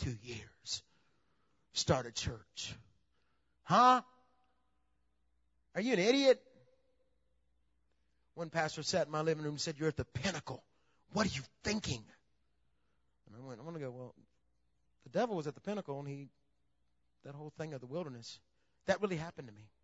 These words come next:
God said, "Do it. I'll do whatever he tells me to do." See, I, I don't know if I'm making sense today.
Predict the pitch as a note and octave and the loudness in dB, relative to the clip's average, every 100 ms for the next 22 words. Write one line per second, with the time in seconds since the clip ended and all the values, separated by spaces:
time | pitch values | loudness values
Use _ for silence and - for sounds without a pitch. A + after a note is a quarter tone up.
0 | _ _ _ _ _ _ _ _ _ _ | _ _ _ _ _ _ _ _ _ _
1 | _ _ _ _ _ - B2+ - D#3+ F3 | _ _ _ _ _ -14 -14 -14 -14 -12
2 | C#4 - _ _ _ C#3+ D#3 F3+ F3+ F3+ | -12 -14 _ _ _ -14 -10 -8 -6 -8
3 | G3+ G3 G3 F#3 B3 B2 _ _ _ _ | -8 -8 -12 -14 -16 -18 _ _ _ _
4 | _ _ _ _ - - - - C4+ - | _ _ _ _ -18 -16 -8 -6 -6 -10
5 | - - - _ _ _ _ _ _ _ | -20 -20 -20 _ _ _ _ _ _ _
6 | _ _ - _ - - C3 - C#3 B2 | _ _ -20 _ -20 -14 -10 -8 -6 -8
7 | A2+ G#2 A2 A2 - - - - - A#2 | -12 -14 -14 -14 -10 -10 -8 -10 -10 -14